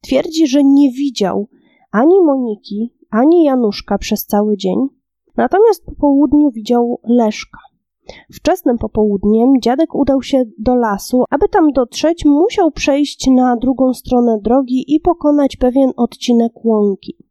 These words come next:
Następnie dochodziło się do olszynowego zagajnika, e, bezpośrednio przy którym mieścił się las sosnowy. Antoni udał się do tego pierwszego z nich, m, gdzie, jak twierdzi, wyłamał dwie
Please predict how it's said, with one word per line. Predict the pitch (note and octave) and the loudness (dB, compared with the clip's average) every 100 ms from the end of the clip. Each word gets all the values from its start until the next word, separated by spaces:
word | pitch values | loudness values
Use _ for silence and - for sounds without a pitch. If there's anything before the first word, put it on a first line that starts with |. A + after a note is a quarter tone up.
| _ _ A3+ | _ _ -6
Następnie | A3 - F4 F4+ D#4+ A3+ | -4 0 0 2 0 2
dochodziło | B3+ C4 A3+ C#4+ F#4+ D#4+ | -2 0 -2 0 0 0
się | C#4 | 0
do | A#3 A#3 | -2 0
olszynowego | B3 B3 - C4 A#3 A3+ C4+ C4 | 0 -2 0 0 2 0 0 0
zagajnika, | A#3 A3 A3+ A#3 A3 F#3+ G3+ A#3 B3 | -2 0 2 2 2 0 -2 0 -2
e, | - _ _ _ - G#3+ G#3 | -6 _ _ _ -6 -2 -2
bezpośrednio | G3 A#3+ - A#3+ B3 C4+ B3 | 0 -2 -2 -2 0 2 0
przy | - A3+ | -2 -8
którym | - B3 A#3 A#3 | -2 0 0 0
mieścił | A#3+ B3+ B3 A3+ | 0 0 -2 -2
się | A3 | 0
las | G3+ G#3+ - - _ _ | 0 -2 -4 -16 _ _
sosnowy. | - A3+ A3 - A#3+ A3+ F#3 - - _ _ - | -6 -4 -2 0 2 0 -6 -12 -16 _ _ -4
Antoni | A#3 C4 C#4 B3+ | -2 2 2 2
udał | C4 A#3+ A#3 | 2 0 -2
się | - G#3+ | -2 -2
do | G#3 | -2
tego | G#3+ G3+ G3+ G3+ - | -4 -2 -4 -4 -4
pierwszego | G3 F#3 - C#4+ D4+ D4 | -4 -4 -4 -2 0 0
z | |
nich, | D4 C#4 C#4 - C#4 - | 2 2 0 -4 -12 -4
m, | A#3 A#3+ A#3+ | 0 0 0
gdzie, | G#3+ C4+ F4+ | 0 -2 0
jak | D4+ - | -2 -4
twierdzi, | - C4 C#4+ A#3+ A#3 | -2 0 0 -2 -2
wyłamał | A#3 A#3 A#3+ A#3+ G#3+ | 0 2 2 0 -2
dwie | G#3 G3+ A3+ A#3 A#3 | -4 -4 0 0 0